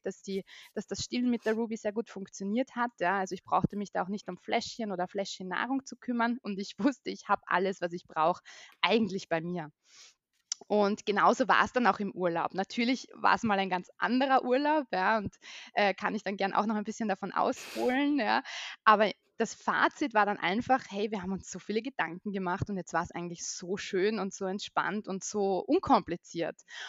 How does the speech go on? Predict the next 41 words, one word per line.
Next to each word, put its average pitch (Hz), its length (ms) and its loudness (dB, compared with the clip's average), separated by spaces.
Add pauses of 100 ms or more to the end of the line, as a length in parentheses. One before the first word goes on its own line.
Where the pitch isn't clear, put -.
(140)
Und 208 160 -2
dann 202 200 0
haben 247 240 4
wir 359 160 4 (200)
auf 214 180 6
der 185 220 -2
Heimfahrt 302 580 0
von 254 120 -4
diesem 226 280 -6
Urlaub, 302 560 0
ähm, 214 240 0
die 214 80 -6
Ruby 254 300 -4
hat 214 180 -2
genüsslich 240 440 -4
geschlafen 233 520 -2
im 262 100 0
Auto, 285 500 4 (440)
ähm, 214 360 2
haben 214 140 0
wir 262 140 0
dann 254 160 2
so 214 100 -2
die 208 140 -6
ersten 226 280 0
Ideen 220 300 -4
gesponnen, 208 560 -2
wie 226 200 -6
wir 240 100 4
denn 208 180 -2
dieses 226 300 -8
Thema 208 360 -2
auch - 120 -4
anderen 208 380 -2
Eltern 180 360 -6
näher 180 240 -4
bringen 165 360 -10
können, 165 400 -10
weil 170 180 -2
wir 170 100 2
einfach 175 240 -6